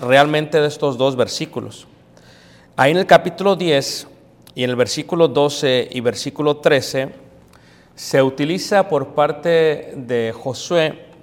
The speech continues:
una poesía hebrea. Y esta poesía hebrea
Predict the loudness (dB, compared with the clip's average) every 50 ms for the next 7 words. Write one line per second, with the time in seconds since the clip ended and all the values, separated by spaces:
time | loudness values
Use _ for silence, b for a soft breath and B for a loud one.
0 | -20 _ _ b b b b b b b b -6 -2 2 4 2 2 2 -2 -4
1 | -2 0 2 2 0 0 -2 -8 -8 -4 0 2 2 2 2 0 -2 0 0 0
2 | 0 0 -4 -14 -20 -20 -20 -20 -20 _ _ _ _ _ _ _ _ _ _ _
3 | _ _ _ _ _ B B B B B B B B B -4 -4 0 4 4 4
4 | 8 10 8 8 8 6 0 -2 4 6 6 6 4 4 2 2 2 2 0 -2
5 | -6 -12